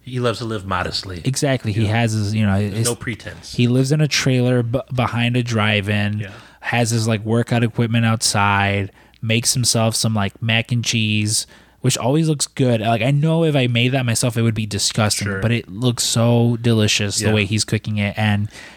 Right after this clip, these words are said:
Speaker 2: you know, again, Chekhov's fucking pit bull over here because
Speaker 1: Yep.
Speaker 2: Brandy, you know, it, it's adorable, the relationship that he has with
Speaker 1: Well, he,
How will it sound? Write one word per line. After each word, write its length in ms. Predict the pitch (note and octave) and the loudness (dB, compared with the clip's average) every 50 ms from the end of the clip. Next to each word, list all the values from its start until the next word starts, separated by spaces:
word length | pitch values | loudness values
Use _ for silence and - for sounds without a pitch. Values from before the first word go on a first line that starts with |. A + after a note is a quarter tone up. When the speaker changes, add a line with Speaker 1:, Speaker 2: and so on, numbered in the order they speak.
| - - | -10 -4
Speaker 2:
you 80 | - A2 | -2 0
know, 160 | A2 G#2 - | 2 2 2
again, 300 | - B2 B2 C3 B2+ G#2+ | 2 2 2 2 0 0
Chekhov's 500 | - - - A#2+ - C#3+ C3 C3 C3+ - - | 0 0 0 2 2 2 2 2 0 -2 -4
fucking 400 | - B2+ B2 - - B2+ A#2+ - | -2 -2 -2 0 0 -2 -2 0
pit 200 | - B2 B2 - | 0 -2 0 0
bull 280 | - A2 G#2 G2+ G2 | 0 0 0 2 0
over 160 | G2 F#2+ - F2+ | 0 -2 -4 -6
here 220 | - G#2 G2+ G2+ | -4 -2 -2 -2
because 240 | G#2+ G2+ - G#2 G2+ | -4 -4 -4 -4 -4
Speaker 1:
Yep. 100 | G2+ C3 | -4 -2
Speaker 2:
Brandy, 340 | A#2+ A#2 A#2+ A#2 A#2 A2+ A2+ | -2 0 0 0 0 0 -2
you 80 | A2 G#2 | -2 -2
know, 180 | G#2+ G#2 G2+ F#2+ | -2 -2 -2 -2
it, 220 | F2+ A#2 B2 B2 - C3 C3+ C3 B2+ C3 - - | -2 -4 -4 -6 -4 -2 0 0 0 0 0 -2
it's 140 | C#3+ C#3+ | 0 0
adorable, 440 | D3+ C3+ C#3 C3+ C3 C3 C3 B2 B2 A#2+ | 0 0 0 0 0 0 0 0 0 0
the 100 | B2+ A#2+ | 0 0
relationship 440 | B2 A#2 A2+ - - A#2+ A#2 A#2 | 0 0 -2 -2 -2 -2 -4 -2
that 80 | - A#2+ | -4 -6
he 180 | - - A#2 G#2 | -6 -6 -6 -4
has 280 | A2 G#2+ G#2+ G2 - | -4 -4 -4 -4 -4
with 100 | G#2+ G2+ B2 | -4 -2 0
Speaker 1:
Well, 200 | B2+ B2+ C3 B2+ | 0 0 0 -2
he, 340 | - A#2+ A#2 - C#3 C#3 | -6 -12 -8 -6 -6 -6